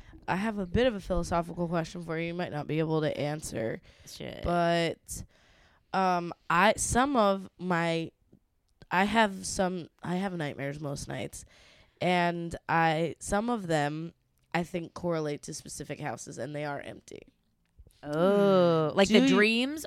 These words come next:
Speaker 2: are like, the
Speaker 1: Like,
Speaker 2: based in
Speaker 1: um,
Speaker 2: those themes?
Speaker 1: some, well,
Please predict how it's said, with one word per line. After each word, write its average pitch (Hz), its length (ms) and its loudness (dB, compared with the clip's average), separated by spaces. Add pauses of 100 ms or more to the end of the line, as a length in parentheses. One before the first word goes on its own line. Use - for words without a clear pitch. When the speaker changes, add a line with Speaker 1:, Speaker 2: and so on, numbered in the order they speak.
Speaker 2:
are 294 680 0 (400)
like, 226 400 6
the 226 60 6
Speaker 1:
Like, 170 100 -6
Speaker 2:
based 190 340 0
in 196 80 2
Speaker 1:
um, 208 260 6
Speaker 2:
those 180 140 0
themes? 175 360 -2
Speaker 1:
some, 254 260 2
well, 208 540 6